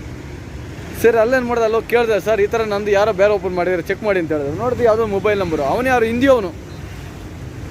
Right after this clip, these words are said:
ನೋಡಿ ನಮ್ದು ಲೈಸೆನ್ಸ್ ಹಿಡ್ಕೊಂಡು ಹೆಂಗೆಲ್ಲ ಮಾಡ್ತಿದ್ದಾರೆ ನೋಡಿ. ಆದ್ರೆ ಅವ್ನ ಬಾಡಿಗೆ ಎಷ್ಟು ಹೊಡೆದಿದ್ದಾನೆ ಗೊತ್ತಾ?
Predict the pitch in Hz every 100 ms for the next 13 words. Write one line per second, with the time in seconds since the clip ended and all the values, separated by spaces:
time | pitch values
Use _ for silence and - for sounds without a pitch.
0 | - - 180 202 185 208 196 175 165 156
1 | 175 220 220 175 190 226 196 190 196 180
2 | 156 165 185 190 175 175 170 175 165 156
3 | 143 123 - - - - 165 180 175 165
4 | 220 262 202 214 202 202 180 165 180 180
5 | 156 139